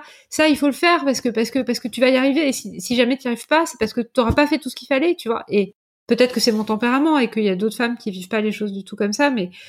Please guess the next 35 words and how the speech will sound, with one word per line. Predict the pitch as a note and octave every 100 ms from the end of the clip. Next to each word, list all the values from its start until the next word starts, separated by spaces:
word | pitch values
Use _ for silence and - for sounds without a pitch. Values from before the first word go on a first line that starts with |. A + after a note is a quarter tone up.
| - - - - _
moi | G#3 C4+
qui | C#4
ai | G3
tendance | A3 G#3+ A#3 A#3+
à | G#3
penser | G#3+ G#3+ C4 B3+
que, | G#3+
euh, | F#3 F3+ F3 E3 E3 D#3+ D#3
il | F3+
fallait | G3+ A3+
que | A3+
je | G#3
fasse | G#3+ A3
ce | -
qu'il | G#3+
fallait, | G#3 A3 F4+
tu | -
vois, | A3+ A#3 -
et |
que, | G#3+ A3 F#3+
que | F#3+ -
si | C4+
je | B3+
faisais | A#3 A#3
ce |
qu'il | A#3 B3
fallait, | A#3 A3+ B3+
ça | B3
allait | G#3 A3
marcher | G3+ G3 - B3+
et | G#3
que | -
ça | G3
marchait | G#3 - A3
pas, | A3+ C#4+